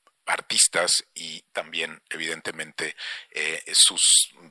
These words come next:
tutores, vamos a decir, entre los cuales está, está Nicolás. Pero también hoy nos acombia-, nos acompaña, eh, Robert, eh, Kift, aquí a mi, a mi izquierda, que es representante de Espacios Europeos de Cultura,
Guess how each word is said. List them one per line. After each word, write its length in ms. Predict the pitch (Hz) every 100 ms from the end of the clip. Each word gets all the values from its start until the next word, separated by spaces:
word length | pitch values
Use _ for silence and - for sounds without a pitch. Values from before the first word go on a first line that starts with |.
| -
tutores, 520 | 107 - 107 104 92 -
vamos 260 | 87 85 -
a 40 |
decir, 240 | 80 -
entre 160 | 87 90
los 160 | 82 -
cuales 400 | 82 78 76 -
está, 560 | 73 - 78 69 71 - - - - _
está 640 | 82 - - 78 76 76 -
Nicolás. 540 | 95 95 - 78 67 - - - -
Pero 120 | 101
también 320 | 110 110 123
hoy 120 | 131 127
nos 180 | 123
acombia-, 420 | 131 - 107 110 -
nos 180 | 101 95
acompaña, 580 | 101 101 92 101 104 101
eh, 400 | 107 90 87 90 87
Robert, 380 | - 104 98 95 -
eh, 200 | - 76 -
Kift, 480 | - 113 - - - -
aquí 380 | 92 - 101 98
a 80 |
mi, 240 | 92 87 85
a 100 | 87
mi 100 | 87
izquierda, 460 | 90 - 117 110 107
que 140 | -
es 80 | 92
representante 760 | 101 - 101 85 92 87 101 92
de 260 | 92 92 - - - -
Espacios 720 | 87 - - 95 - 98 -
Europeos 540 | 92 90 90 101 90 90
de 220 | 90 82
Cultura, 640 | - 92 - 123 104 -